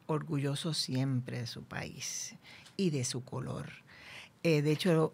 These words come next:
algún, algún, la foto que te envié para que los amigos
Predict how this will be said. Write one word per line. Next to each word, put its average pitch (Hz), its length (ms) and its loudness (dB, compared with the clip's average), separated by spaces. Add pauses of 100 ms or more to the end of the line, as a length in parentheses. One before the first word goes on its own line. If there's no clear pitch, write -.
algún, 143 440 2
algún, 139 360 -2
la 139 160 -2
foto 160 340 -2
que 170 120 0
te 165 140 -2
envié 143 880 0
para 135 280 -2
que 131 160 -4
los 131 200 -2 (380)
amigos 143 600 -2